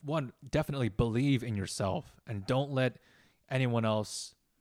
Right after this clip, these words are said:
knock that off. That's one thing my cousin told me, which I was like, "Damn, that's, that's so true." 'Cause I'm sure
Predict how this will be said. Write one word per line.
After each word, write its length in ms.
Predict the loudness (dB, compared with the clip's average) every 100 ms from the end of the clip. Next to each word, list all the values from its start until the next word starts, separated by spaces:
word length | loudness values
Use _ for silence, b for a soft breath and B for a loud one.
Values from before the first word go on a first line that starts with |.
| _ _ _ -4
knock 300 | 0 0 0
that 180 | -2 0
off. 280 | -2 -6 -18 _
That's 240 | -8 -6 -4
one 160 | -4
thing 140 | -2 -4
my 100 | -4
cousin 300 | -4 -4 -4
told 260 | -4 -6 -4
me, 160 | -6
which 240 | -8 -8 -8 -8
I 60 |
was 180 | -8 -6
like, 140 | -8 -10
"Damn, 180 | -12 -10
that's, 320 | -10 -12 -18 -20 b b b b b
that's 160 | -14 -8
so 140 | -6
true." 300 | -6 -4 -4
'Cause 160 | -4 -6
I'm 100 | -6
sure 460 | -6 0 0 -2